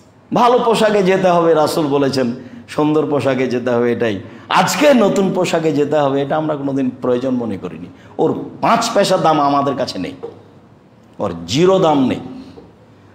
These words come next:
নতুন পোশাকে যেতে হবে, এটার জিরো দাম আমাদের কাছে নেই। ভালো পোশাকে যেতে হবে, রাসূল বলেছেন পরিষ্কার থাকবে, ক্যালেন্ডার করা থাকবে, ভালো লাগবে দেখতে। বাস।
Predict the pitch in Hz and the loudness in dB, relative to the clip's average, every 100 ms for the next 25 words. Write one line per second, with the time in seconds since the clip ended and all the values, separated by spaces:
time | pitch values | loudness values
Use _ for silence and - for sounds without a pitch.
0 | - 120 131 123 123 127 117 113 110 123 | -8 -4 -2 -4 -4 -6 -6 -4 -4 -2
1 | 117 104 107 110 123 90 107 123 123 131 | -2 -4 -6 -6 -8 -6 -2 -2 -2 -4
2 | 117 104 95 90 82 80 73 - - _ | -6 -8 -10 -14 -16 -14 -16 -18 -20 _
3 | _ _ - - - - - _ _ _ | _ _ -20 -20 -20 -20 -20 _ _ _
4 | - 180 226 254 226 214 214 202 180 190 | -2 4 6 4 4 2 2 2 2 2
5 | 185 175 170 156 170 160 156 156 - - | 2 4 2 2 0 0 0 -2 -6 -4
6 | 156 170 - 143 - 139 131 156 - - | -4 -2 -4 -6 -4 -4 -4 -6 -10 -20
7 | - - 143 139 147 151 147 143 135 131 | -20 -4 0 2 2 2 2 0 0 -2
8 | 139 131 135 135 127 123 127 131 - 139 | 0 0 2 2 2 0 -2 -4 -6 -8
9 | 135 - | -8 -12